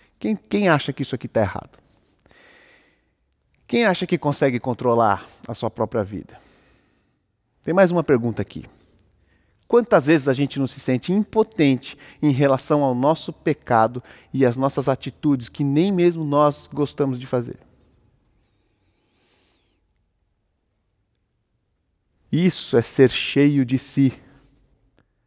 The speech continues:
Admitir que isso não acontece com você é ser cheio de si. É olhar pra mim, pra mim,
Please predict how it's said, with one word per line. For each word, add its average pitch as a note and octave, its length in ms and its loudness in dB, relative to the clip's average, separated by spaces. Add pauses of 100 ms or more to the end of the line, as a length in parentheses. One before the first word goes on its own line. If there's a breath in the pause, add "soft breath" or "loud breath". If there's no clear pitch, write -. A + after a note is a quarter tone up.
(560)
Admitir B2 760 -2 (220)
que - 220 -2
isso A#2 240 -2
não A#2 140 2
acontece G#2+ 560 -2
com G#2 140 -10
você B2 440 -6 (640 soft breath)
é E3 120 -4
ser G3+ 180 2
cheio F3+ 260 2
de F#3 120 -2
si. D3 280 -4 (1040 soft breath)
É C#3 80 2
olhar E3 220 4
pra G#3+ 120 2
mim, F3+ 320 2 (380 soft breath)
pra B2 140 2
mim, D#3 320 2